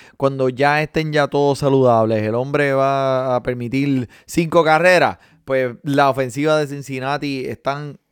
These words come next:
tan y tan y tan potente que esa gente está metiendo diez carreras por partido, va a ganar. So, este, Luis Castillo, hazlo por los strikes y por la W. Así que no le, no, no le cojan miedo, ya.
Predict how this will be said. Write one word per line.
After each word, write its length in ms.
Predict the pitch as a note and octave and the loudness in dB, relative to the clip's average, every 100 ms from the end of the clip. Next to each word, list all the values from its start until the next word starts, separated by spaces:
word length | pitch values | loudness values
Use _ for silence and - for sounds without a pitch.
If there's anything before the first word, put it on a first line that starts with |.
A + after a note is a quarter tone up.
| B2+ | -6
tan 180 | C#3 D3 | -4 -2
y 120 | D#3+ | 0
tan 160 | D3+ D#3 | 0 0
y 80 | |
tan 180 | C#3+ C#3 | -2 0
potente 480 | C#3 C3+ D3 C#3 C3 | -2 -2 -2 -4 -2
que 320 | B2 A#2 A2 | 0 0 0
esa 220 | A2 C#3+ | -2 -2
gente 180 | C#3+ C#3 | -2 -4
está 160 | C3 C3+ | -6 -6
metiendo 360 | C3+ C#3 C3+ A2+ | -4 -4 -4 -4
diez 160 | A#2+ | -6
carreras 380 | - B2 B2 A#2+ | -4 -4 -2 -2
por 180 | B2+ - | -4 -6
partido, 600 | A2+ A2+ C3+ C3 B2+ G#2+ | -8 -4 -2 0 0 -2
va 120 | A2 | -4
a 20 | |
ganar. 320 | A2 F#2+ F#2 - _ | -4 -6 -10 -18 _
So, 580 | - A#2 A2+ A2 G2+ - _ _ _ _ | -2 0 2 0 -4 -8 _ _ _ _
este, 680 | B2 B2 _ B2 A#2 A#2 A#2 | -8 -8 _ -2 0 0 0
Luis 140 | C#3+ | -2
Castillo, 800 | D#3+ E3+ - A3 A#3 G3+ D#3 C3 - | 0 0 0 0 0 0 0 -2 -2
hazlo 260 | C3+ E3+ F#3+ | 0 0 0
por 140 | E3+ | 0
los 140 | D3 C3 | 0 -2
strikes 580 | A2+ - G3 A#3 G3+ E3+ | -6 2 4 4 0 -2
y 60 | |
por 160 | B2+ C3 | 2 4
la 100 | B2 | 4
W. 600 | B2 A#2 A2 A#2+ D3+ A#2 - _ _ _ _ _ | 4 4 4 8 8 6 -2 _ _ _ _ _
Así 300 | B2 B2 C#3+ | -6 -4 -4
que 300 | B2 C3 A#2+ | 0 2 2
no 120 | A2+ D3 | 0 0
le, 120 | F3+ | -2
no, 260 | E3+ D#3+ E3+ | -2 -2 -2
no 240 | D#3 D3+ | -2 0
le 80 | E3+ | 0
cojan 320 | E3+ D#3+ D#3+ | 0 0 0
miedo, 260 | D3+ D#3 C#3 | 0 0 0
ya. 160 | G#2 | -2